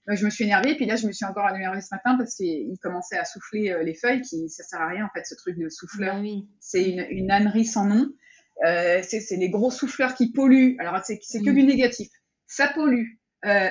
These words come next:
Speaker 1: ça, c'est au-delà des décibels recommandés. Donc, ça t'énerve. Donc, quand t'es à côté, euh,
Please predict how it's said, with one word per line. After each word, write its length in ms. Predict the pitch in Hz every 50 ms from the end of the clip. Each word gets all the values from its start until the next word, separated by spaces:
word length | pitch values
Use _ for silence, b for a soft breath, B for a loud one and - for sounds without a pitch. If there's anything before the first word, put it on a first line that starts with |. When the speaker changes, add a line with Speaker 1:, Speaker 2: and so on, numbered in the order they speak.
| -
Speaker 1:
ça, 280 | - - - - 180 - -
c'est 320 | - - - - 214 208 -
au-delà 240 | - 285 269 294 311
des 120 | 254 277 220
décibels 680 | 247 254 254 - - 240 220 247 233 233 226 208 196
recommandés. 680 | 202 220 214 220 240 226 220 220 214 202 208 208 208 _ _ _ _ _ -
Donc, 160 | 185 180 - -
ça 200 | - - 202 202
t'énerve. 420 | - 220 202 226 233 233 233 220 196
Donc, 100 | 180 175
quand 120 | - 208 202
t'es 100 | - 220
à 80 | 208
côté, 400 | - 208 202 - - 226 220 196
euh, 100 | 165 151